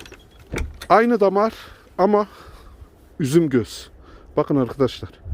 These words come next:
Kanalı. Paslı. Göğseye bakın. Kanalı. Üzüm göz arkadaşlar. Şöyle bir tutayım size. Buraya bak lan.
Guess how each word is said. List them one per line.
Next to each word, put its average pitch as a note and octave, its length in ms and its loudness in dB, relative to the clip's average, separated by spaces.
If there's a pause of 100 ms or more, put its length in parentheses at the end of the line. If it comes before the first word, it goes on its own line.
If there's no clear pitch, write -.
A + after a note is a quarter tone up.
(120)
Kanalı. D#3+ 360 4 (2000)
Paslı. F3 460 0 (1040)
Göğseye C#3 360 2
bakın. D#3 240 -2 (680)
Kanalı. E3+ 460 2 (1000)
Üzüm D3 300 2
göz A#2+ 200 2
arkadaşlar. G#2+ 580 -4
Şöyle C3 440 0
bir C3 60 -8
tutayım - 340 -12
size. - 300 -6 (2250)
Buraya C#3 200 4
bak F3 180 -2
lan. B3+ 160 0